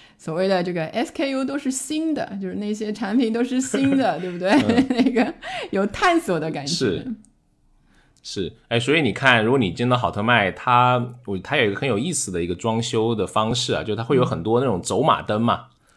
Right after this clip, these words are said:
Speaker 1: 对，
Speaker 2: 对吧？
Speaker 1: 对，对。
Speaker 2: 因为上海可能也，也，也，也是这样，
Speaker 1: 就很，
Speaker 2: 就是我在杭州那家店，
Speaker 1: 很远。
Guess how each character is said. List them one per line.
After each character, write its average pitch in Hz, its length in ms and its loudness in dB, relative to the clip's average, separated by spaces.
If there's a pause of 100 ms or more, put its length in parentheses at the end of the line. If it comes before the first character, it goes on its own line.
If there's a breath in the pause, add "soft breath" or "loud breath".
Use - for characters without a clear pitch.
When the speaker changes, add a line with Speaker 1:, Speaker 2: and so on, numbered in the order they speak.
(100)
Speaker 1:
对， 208 140 0
Speaker 2:
对 190 80 0
吧？ 180 60 0
Speaker 1:
对， 175 160 -2
对。 170 80 -4
Speaker 2:
因 101 60 -2
为 107 80 -2
上 104 200 -2
海 78 220 -6
可 - 100 -16
能 85 100 -6
也， 85 200 -2
也， 85 180 -6
也， 87 220 -4
也 85 180 -4
是 95 160 -6
这 107 100 -4
样， 85 160 -2 (300 soft breath)
Speaker 1:
就 117 140 0
很， 113 80 4
Speaker 2:
就 - 20 4
是 98 60 4
我 92 80 4
在 113 180 2
杭 104 240 -2
州 120 80 4
那 127 80 2
家 120 140 4
店， 123 260 2
Speaker 1:
很 92 80 -2
远。 - 160 -12